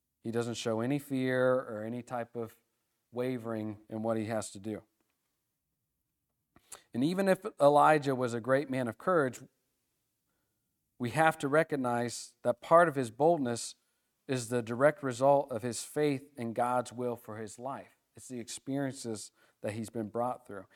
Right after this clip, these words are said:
He knows that no matter what the outcome is, even to death,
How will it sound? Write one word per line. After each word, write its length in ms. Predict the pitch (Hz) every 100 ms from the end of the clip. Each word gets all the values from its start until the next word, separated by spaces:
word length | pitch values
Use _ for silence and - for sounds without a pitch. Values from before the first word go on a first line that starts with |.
| _ -
He 160 | 143
knows 420 | 143 156 175 160
that 200 | 147 139
no 140 | 135 143
matter 260 | 147 156
what 260 | 139 151 151
the 140 | 131
outcome 460 | 131 151 - 143 127
is, 460 | 151 113 107 - - _ _ _ _ _ -
even 320 | 160 160 147
to 120 | 131
death, 460 | 110 190 131 98